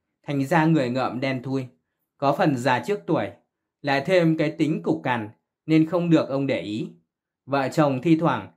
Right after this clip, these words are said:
lại nổi cơn tam bành vì mấy cái lý do vớ vẩn, nên không được hạnh phúc cho lắm. Nhiều khi con trai trêu, "Mẹ mà không bớt cái mồm và chăm chút làm đẹp đi,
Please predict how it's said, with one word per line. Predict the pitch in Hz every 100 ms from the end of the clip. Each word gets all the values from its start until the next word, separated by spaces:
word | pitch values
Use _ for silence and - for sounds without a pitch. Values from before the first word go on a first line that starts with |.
| _ _
lại | 135 127
nổi | 143 135 110 127
cơn | 131
tam | 139 131
bành | 127 107 101 _ _ _ 131
vì | 135
mấy | 131 127 156
cái | 147
lý | 143 175
do | 175 156 127
vớ | 143
vẩn, | 180 151 98 - _ _ _
nên | 151 156 156
không | 165 160
được | 127 127
hạnh | 110 107
phúc | 175 175
cho | 135
lắm. | 110 110 170 - _ _ _ _ _ _ _ _ _ -
Nhiều | 143 131
khi | 165 160 147
con | 147 143
trai | 147 135
trêu, | - 139 139 - _ _ _ _ 139
"Mẹ | 139 135
mà | 135 135
không | 135 165 165
bớt | 208 -
cái | 156
mồm | 170 151 120 - _ _ -
và | 135
chăm | 139 170 165 165
chút | 226 -
làm | 151 123
đẹp | 123 120
đi, | 131 131 139